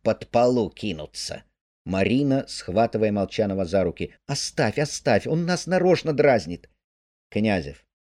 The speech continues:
«От говорят, что нечему нам поучаться у молодых. Как нечему? Грешили, может, люди и в наши дни, да всё это бывало со стыдом,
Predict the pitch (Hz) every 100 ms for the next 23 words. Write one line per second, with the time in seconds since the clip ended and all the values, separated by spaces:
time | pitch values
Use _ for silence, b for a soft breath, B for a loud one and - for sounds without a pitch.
0 | _ - 190 220 151 165 165 180 180 -
1 | - 143 143 165 147 135 135 135 127 107
2 | 113 107 - 127 123 - 113 107 107 101
3 | 95 76 69 - _ _ - - 120 -
4 | - 196 175 - - 73 - _ _ -
5 | 87 147 185 - 175 233 220 196 190 165
6 | 147 147 185 151 151 117 113 143 190 202
7 | 170 147 135 98 80 90 - 127 180 185
8 | 156 117 104 135 165 135 - 123 - -
9 | 104 85 87 135 160 120